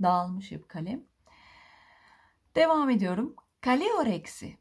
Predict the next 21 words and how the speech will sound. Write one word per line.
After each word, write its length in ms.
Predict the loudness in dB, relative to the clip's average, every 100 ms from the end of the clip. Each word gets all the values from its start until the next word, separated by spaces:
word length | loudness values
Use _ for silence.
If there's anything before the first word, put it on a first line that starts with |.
| _ _ _ _ _ _ _ _ 0
Afiyet 500 | 4 4 2 -4 -4
olsun 440 | -6 -8 -12 -14 -12 -6
anlamında 480 | -4 -4 -6 -8
kullanıyoruz 640 | -6 -2 0 2 2 -2 -2
bunu. 340 | -2 -2 -4 _ _ _ _ _
Εφορίστ-, 680 | -4 -2 -4 -6 -6 -14 -20 _
ευχαριστώ 640 | -4 -4 -4 -4 -6 -2
για 340 | 2 4 6 6
όλα. 400 | 6 0 -4 -10 _ _ _
Her 260 | 0 0
şey 240 | 0 -4 -8
için 240 | -8 -10
teşekkürler. 1000 | -8 -8 -6 -8 -8 -8 -6 -8 -10 -14 _ _ _ _ _ _ _ _ _ _ _ _ _ _ _ _ -4
Tipota, 640 | -2 0 0 -2 -6 -8 _ _ _ _ _ -6
bir 80 | -4
şey 380 | -2 -2 0 0
değil 360 | 0 -2 -6 -2
ya 160 | 0
da 40 | 0
hiçbir 420 | -2 -8 -10 -12
şey. 460 | -8 -6 -6 -8